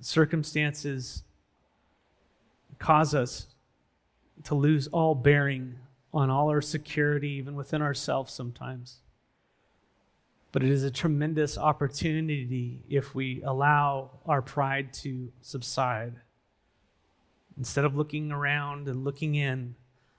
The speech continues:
that we would look up. God in his grace, not saying all this is because of sin, individual sin, but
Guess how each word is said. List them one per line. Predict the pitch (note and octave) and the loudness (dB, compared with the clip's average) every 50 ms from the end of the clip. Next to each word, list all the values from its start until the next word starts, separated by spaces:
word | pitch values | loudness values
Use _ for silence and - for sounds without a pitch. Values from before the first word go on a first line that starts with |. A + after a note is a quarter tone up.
| _ _ _ _ _ _ _ _ _ _ _ _ _ | _ _ _ _ _ _ _ _ _ _ _ _ _
that | - G#2+ | -4 -2
we | A2+ C3 C3 | 0 0 0
would | B2+ B2+ A#2 | 0 0 0
look | A#2+ B2+ B2 - | 0 -2 -2 -2
up. | - B2+ B2 A#2 - - _ _ _ _ _ _ _ _ _ _ _ _ _ _ _ _ _ _ _ _ _ _ _ _ _ _ _ - | -2 -2 -2 -4 -6 -12 _ _ _ _ _ _ _ _ _ _ _ _ _ _ _ _ _ _ _ _ _ _ _ _ _ _ _ -4
God | A#2 B2+ C3 C#3+ D#3 D#3+ D#3+ | 2 4 6 6 6 6 4
in | E3+ E3+ E3 | 4 2 2
his | D#3+ D3+ D3+ | 0 -2 -2
grace, | C3+ A#2 C#3 C#3 D3+ D#3+ E3+ D#3+ C#3+ C#3+ C#3+ C#3 - - - - - | -4 -4 -2 0 2 2 2 2 0 -4 -6 -10 -12 -14 -14 -10 -4
not | D3+ D3 D3 - | -2 -2 -2 2
saying | - D#3 D#3+ D#3 | 2 0 2 2
all | D3+ D3+ D#3+ D3 | 2 2 2 2
this | D3+ C#3 - - | 0 -2 -4 -6
is | C#3+ B2+ - | -12 -12 -12
because | - C3 - C#3+ B2+ | -8 -4 -4 -4 -4
of | C3 - | -4 -6
sin, | - - D#3+ D#3+ D3+ C#3+ C#3 C3+ - _ _ _ _ _ _ - | -2 -2 0 0 0 -2 -6 -10 -14 _ _ _ _ _ _ 0
individual | D3+ D#3 D3 C#3+ D3+ D3 D3 C#3+ | 2 4 4 4 2 0 -2 -6
sin, | B2+ - - C#3 C#3 C#3 C#3 C#3 - _ _ _ _ _ _ _ _ _ _ _ - | -6 -6 -6 -6 -6 -6 -8 -12 -16 _ _ _ _ _ _ _ _ _ _ _ 4
but | - D3 C#3 C#3+ - - | 6 6 6 6 2 -8